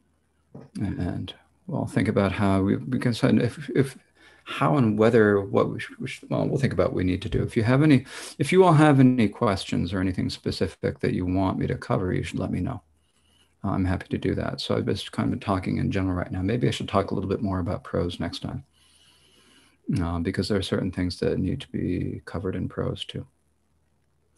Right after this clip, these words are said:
So, uh, let's now, uh,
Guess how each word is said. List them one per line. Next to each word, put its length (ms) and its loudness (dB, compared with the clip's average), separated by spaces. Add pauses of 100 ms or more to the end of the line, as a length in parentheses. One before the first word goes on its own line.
(400)
So, 360 4 (240)
uh, 1080 6
let's 380 0
now, 400 4 (1120)
uh, 520 0